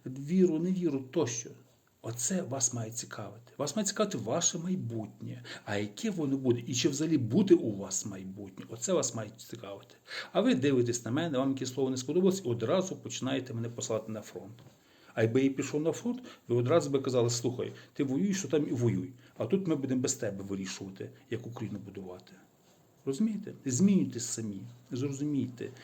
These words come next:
що яка буде на-, буде наша Україна, і чи взагалі буде Україна, залежить від вас і від таких, як ви. Бо, на жаль,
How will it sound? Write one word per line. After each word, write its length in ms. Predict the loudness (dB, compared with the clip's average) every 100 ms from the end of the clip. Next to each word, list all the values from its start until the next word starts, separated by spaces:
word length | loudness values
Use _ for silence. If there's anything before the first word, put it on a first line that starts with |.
| -20 -14
що 360 | -8 0 0 0 -6 -16 -18 -20 -20 -20 -20 -20 -20 -20 -20 -20 -20 _ -6
яка 340 | -4 2 4
буде 260 | 4 2 2
на-, 100 | 2
буде 200 | 4 4
наша 260 | 2 0
Україна, 260 | 0 0 0
і 20 |
чи 140 | 0
взагалі 220 | 0 0 0
буде 280 | 0 0
Україна, 320 | 0 -2 -6 -4
залежить 500 | -2 -2 -2 -4 -6
від 260 | -4 -4
вас 500 | -2 -2 -4 -8 -14 -12
і 60 |
від 100 | -12
таких, 280 | -10 -8 -6
як 240 | -6 -8
ви. 200 | -8 -8 -10 -18 _ -2
Бо, 140 | 2
на 180 | 4 2
жаль, 400 | 2 0 0